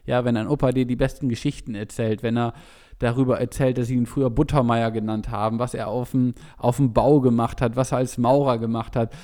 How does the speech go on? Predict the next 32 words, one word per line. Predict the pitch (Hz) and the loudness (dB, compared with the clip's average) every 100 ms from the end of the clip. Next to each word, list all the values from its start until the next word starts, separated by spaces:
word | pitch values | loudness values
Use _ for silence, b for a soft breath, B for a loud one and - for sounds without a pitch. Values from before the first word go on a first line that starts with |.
| B | B
welche | 135 131 147 | -2 0 2
Geschichten | 135 151 147 123 | 2 0 -2 -4
er | - 127 | -2 -2
vom, | - 131 - - - | -2 -2 -4 -12 -10
vom | - 127 | -4 -4
Krieg | - 143 160 | 0 0 0
erlebt | 135 120 113 113 | -2 -2 -4 -4
hat, | 123 110 - b b - | -6 -6 -8 b b -8
wo | 127 | -6
er | 131 131 123 - b b b b b b | -4 -2 -4 -8 b b b b b b
ein | - 120 | 0 2
Rehkitz | 110 143 160 156 135 - | 4 4 4 2 2 -2
im | 127 113 107 | -2 0 2
Wald | 117 170 - | 2 2 -2
gefunden | 123 - 127 127 | -2 2 2 2
hat | 117 139 - | 0 -2 -4
und | 113 | -6
es | 123 | -4
auch | 117 - | -4 -2
einfach | 127 127 113 | -2 -2 -4
aufgepäppelt | - 156 - 127 123 117 110 | -2 -2 0 0 0 0 0
hat. | 120 135 - B B B B B | 0 -2 -4 B B B B B
Und | - 113 113 113 110 - | -6 0 2 2 0 -8
ja, | - 123 151 156 127 - _ _ _ _ - _ | 0 2 2 -2 -10 -20 _ _ _ _ -20 _
wie | 160 | 2
er | 160 | 4
damals | 156 151 143 | 6 4 2
aufgewachsen | 143 147 117 113 - - | -2 -2 -4 -6 -6 -14
ist. | 117 | -12
Und | 127 113 | -12 -10
am | 131 | -6
Ende, | 160 190 185 180 | -2 0 -2 -4